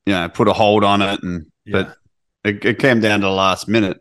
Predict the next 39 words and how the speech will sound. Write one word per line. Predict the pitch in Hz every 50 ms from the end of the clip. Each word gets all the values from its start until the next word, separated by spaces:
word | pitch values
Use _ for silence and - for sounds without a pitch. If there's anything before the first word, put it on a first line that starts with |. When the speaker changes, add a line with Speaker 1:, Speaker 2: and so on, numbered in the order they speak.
| _
Speaker 1:
sounds | - - 95 98 104 107 87 87
like, | 82 76 92 - - _
you | 92 90
know? | 87 95 117
Speaker 2:
Mate, | 147 143 139 131 - 143
some | 139 - 160 151 165
of | 170
the | 147 135
funniest | - - _ _ 131 127 127 123 120 117 113 - -
pictures | - 120 - - 113
I | 113 110 104
saw | - - - 113 113 110 110
was | 107 104 95
a | -
picture | _ - 113 - - 123
of | 104
Correa | - - 120 110 110 110 113 113 110 110 107
and | 104 104
his | 104 95 87
missus, | 98 107 101 - - 107 95
his | 95 90
girlfriend | - 117 113 110 104 - - 107 104
or | 98
wife, | 95 101 104 101 107 107 -
whatever, | - 110 98 98 101 110 110
sitting | 104 - - 147 143
there | 123 117
by | 123 117
the | 110 107
Christmas | - - 123 - - 123 -
tree | - - 120
saying, | 110 117 120 117
"Happy | 107 151 151 - 160
holidays," | 147 156 170 180 175 170 165 160 160 160 139
with | 147 143 131
a |
giant | 120 107 139 139 143 123 110 104
boot | - 135 139 147 151 -
on | 156